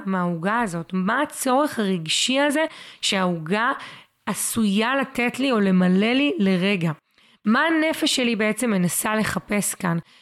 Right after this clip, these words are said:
כשאני אתחיל לשאול את השאלות האלה, כשאני מזהה שיש לי צורך לאכול שהוא לא מתוך מקום מטיב, שיש לי צורך להמשיך את האכילה, למרות שכבר שבעתי אותה,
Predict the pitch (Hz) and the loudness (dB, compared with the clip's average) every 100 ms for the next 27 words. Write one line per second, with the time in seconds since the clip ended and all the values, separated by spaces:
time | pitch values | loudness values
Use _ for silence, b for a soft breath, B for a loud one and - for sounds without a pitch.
0 | b b b 240 233 330 349 - 330 226 | b b b 0 2 2 0 2 4 4
1 | - - 247 254 - - 214 196 - 185 | 2 2 2 2 0 -4 -2 -2 0 2
2 | 175 180 208 233 269 269 277 285 285 B | 4 4 2 0 0 2 2 0 -2 B
3 | B B - 214 208 269 302 262 190 - | B B -4 0 2 2 2 2 0 -2
4 | - 240 208 226 226 269 262 - 233 247 | -2 0 0 0 0 -2 -2 0 2 2
5 | 233 190 - 202 196 208 190 196 226 254 | 2 0 0 0 2 2 4 4 2 0
6 | 240 233 - 196 - - 208 190 190 190 | 0 -2 0 -2 -2 0 0 0 0 0
7 | - - 247 240 - 202 214 - 220 220 | 0 -2 0 0 0 -2 -4 -6 -4 -4
8 | 208 190 202 247 - 254 233 220 214 214 | -4 -2 -4 -4 -4 -2 -2 0 0 0
9 | B B B 208 214 247 269 269 254 196 | B B B -4 -2 0 0 0 0 0
10 | 208 214 226 220 220 | 0 0 -2 0 -2